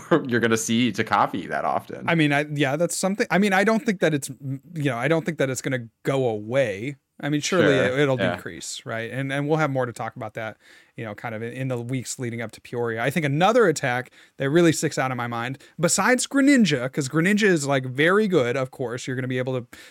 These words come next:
Speaker 2: potentially snipe
Speaker 1: <laughs>
Speaker 2: two of your opponent's
Speaker 1: That's worth
Speaker 2: setup
Speaker 1: bossing for.
Speaker 2: Pokemon. Right, that's worth bossing for, exactly.
Speaker 1: <laughs>
Speaker 2: The other attacker that I think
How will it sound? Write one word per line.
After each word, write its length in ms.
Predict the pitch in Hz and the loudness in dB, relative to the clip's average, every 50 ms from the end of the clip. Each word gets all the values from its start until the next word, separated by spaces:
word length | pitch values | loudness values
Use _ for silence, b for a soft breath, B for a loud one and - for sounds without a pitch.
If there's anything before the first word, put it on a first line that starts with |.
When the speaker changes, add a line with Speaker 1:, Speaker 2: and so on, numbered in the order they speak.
| B B B | B B B
Speaker 2:
potentially 440 | - - 160 160 143 - - 151 143 | -8 -2 -2 0 0 0 2 0 0
snipe 460 | - - - 151 143 139 143 185 151 | 0 0 0 0 2 4 6 6 4
Speaker 1:
<laughs> 20 | 156 | 4
Speaker 2:
two 240 | - 156 151 147 143 | 2 2 2 4 4
of 80 | 135 | 2
your 140 | 139 135 131 | 2 0 0
opponent's 540 | 131 - 147 147 139 135 131 127 - - b b b b b | 0 -2 -2 -2 -2 -2 -4 -6 -8 -8 b b b b b
Speaker 1:
That's 140 | b 143 - | b 2 6
worth 80 | - 143 | 6 6
Speaker 2:
setup 100 | 160 151 - 110 | 8 8 8 8
Speaker 1:
bossing 220 | 127 123 139 135 - | 8 6 4 0 0
for. 140 | 107 - - | 0 -2 -2
Speaker 2:
Pokemon. 360 | - 131 147 147 - - - _ _ _ _ - _ - | -2 -4 -6 -6 -8 -12 -20 _ _ _ _ -20 _ 0
Right, 300 | 160 170 165 151 165 190 - 175 | 2 4 4 4 4 2 2 4
that's 200 | 190 208 196 185 | 4 4 4 4
worth 260 | 220 247 247 - 185 | 4 4 4 4 4
bossing 300 | 190 175 160 131 143 127 | 4 4 4 2 -2 -6
for, 180 | 131 117 107 | -6 -6 -6
exactly. 460 | 113 127 143 139 127 127 - 110 104 _ B B B B B B | -4 -2 -2 -2 -2 -2 -6 -10 -12 _ B B B B B B
Speaker 1:
<laughs> 480 | 160 135 - 120 120 - _ _ - | 0 0 -2 -10 -12 -14 _ _ -10
Speaker 2:
The 280 | 160 143 147 170 180 196 | -6 -2 0 2 4 4
other 260 | 220 240 240 220 190 | 4 6 4 4 4
attacker 600 | 165 - 147 123 117 113 - - 107 92 110 104 _ _ _ _ _ _ _ - | 2 2 0 -6 -6 -8 -10 -12 -12 -12 -12 -14 _ _ _ _ _ _ _ -6
that 160 | 131 117 113 | -4 -4 -2
I 160 | 113 117 120 113 | -2 -2 -4 -4
think 500 | - 131 120 117 110 110 - - - | -6 -8 -8 -8 -10 -12 -14 -20 -20